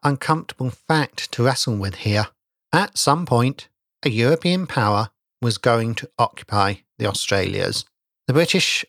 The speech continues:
ultimately were the ones to do it, but if not them,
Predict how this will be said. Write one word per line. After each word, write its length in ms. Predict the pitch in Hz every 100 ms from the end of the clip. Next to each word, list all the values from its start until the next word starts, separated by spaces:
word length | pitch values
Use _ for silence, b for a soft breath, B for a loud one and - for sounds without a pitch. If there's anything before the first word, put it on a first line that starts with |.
| -
ultimately 560 | 139 131 127 - 127 123
were 120 | 120
the 80 | 110
ones 380 | 110 110 -
to 100 | -
do 160 | 110 123
it, 240 | 110 - - _ _ -
but 100 | 175
if 180 | - 180
not 260 | 208 -
them, 480 | 117 120 139 101